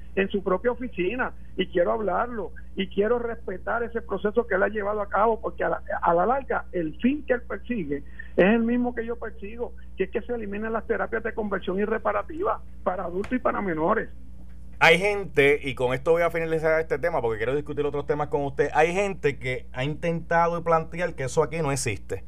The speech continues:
Speaker 2: Y la realidad,
Speaker 1: Bueno, sí.
Speaker 2: y la realidad es que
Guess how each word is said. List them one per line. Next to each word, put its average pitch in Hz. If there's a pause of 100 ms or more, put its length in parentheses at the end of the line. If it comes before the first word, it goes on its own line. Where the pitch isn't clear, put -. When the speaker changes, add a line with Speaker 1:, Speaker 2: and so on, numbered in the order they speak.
(640)
Speaker 2:
Y 120
la 120
realidad, 110
Speaker 1:
Bueno, 110
sí. 139
Speaker 2:
y 127
la 123
realidad 120
es 117
que 185